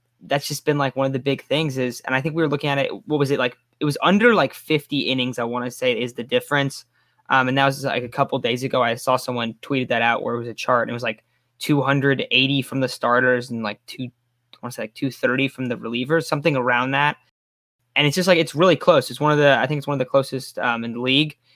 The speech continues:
And you just haven't had many, many guys go that long. And, and kinda looking back on the series, I do wanna bring this up real quick.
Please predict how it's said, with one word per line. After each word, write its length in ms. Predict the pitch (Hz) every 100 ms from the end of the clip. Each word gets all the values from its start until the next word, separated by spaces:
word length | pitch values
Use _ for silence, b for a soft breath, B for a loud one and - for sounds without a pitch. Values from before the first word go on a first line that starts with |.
| _ -
And 200 | 139 143
you 80 |
just 160 | 135 139
haven't 260 | 143 139 135
had 220 | 135 135
many, 340 | 135 131 120 -
many 300 | 139 135 131
guys 300 | 120 120 127
go 160 | 135
that 200 | 120 113
long. 380 | 117 123 135 139 - _ _
And, 240 | 156 165 175
and 180 | 160
kinda 180 | - 180
looking 240 | 165 165 147
back 200 | 147 147
on 80 |
the 60 | 131
series, 380 | - 165 156 -
I 200 | 135 147
do 140 | 180
wanna 180 | 180 143
bring 160 | 143 131
this 80 |
up 120 | 139 127
real 100 | 127
quick. 200 | 151